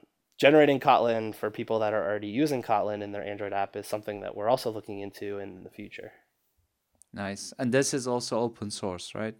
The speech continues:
Speaker 2: I mean, available at least for people to download and test?
Speaker 1: Yeah, it's, it's a hundred percent open source.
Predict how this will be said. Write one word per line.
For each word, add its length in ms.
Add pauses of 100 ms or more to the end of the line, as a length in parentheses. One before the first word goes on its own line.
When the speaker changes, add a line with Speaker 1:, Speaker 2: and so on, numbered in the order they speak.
Speaker 2:
I 60
mean, 120
available 640
at 60
least 200
for 80
people 300
to 100
download 440 (680)
and 180
test? 360
Speaker 1:
Yeah, 180
it's, 420
it's 180
a 40
hundred 220
percent 260
open 220
source. 580